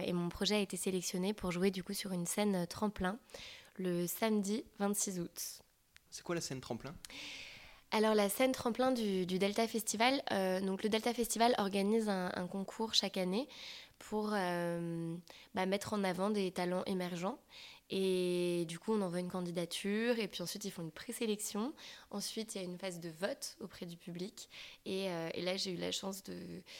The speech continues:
Speaker 1: voilà, d'être, euh, bien soutenue par, euh, ma communauté et ils m'ont, euh, du coup, euh, donné un ticket pour le, pour le Delta.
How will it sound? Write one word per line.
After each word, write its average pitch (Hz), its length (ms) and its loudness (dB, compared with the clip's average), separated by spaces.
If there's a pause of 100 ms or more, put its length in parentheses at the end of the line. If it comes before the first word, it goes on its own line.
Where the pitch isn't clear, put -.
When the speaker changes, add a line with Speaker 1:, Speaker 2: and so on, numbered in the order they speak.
(180)
Speaker 1:
voilà, 180 220 -2
d'être, - 320 -4
euh, 160 180 -2
bien 196 260 -2
soutenue 202 540 -2
par, 175 300 -4
euh, 160 100 -2
ma 180 140 -2
communauté 196 920 0
et 165 80 -8 (340)
ils 180 100 -2
m'ont, 175 300 -2
euh, 160 340 -4
du 156 120 -10
coup, - 260 -8
euh, 170 240 -6
donné 185 260 -4
un 180 80 -4
ticket - 320 -8
pour - 220 -12
le, 165 380 -8
pour - 120 -12
le 196 80 -6
Delta. 180 280 -8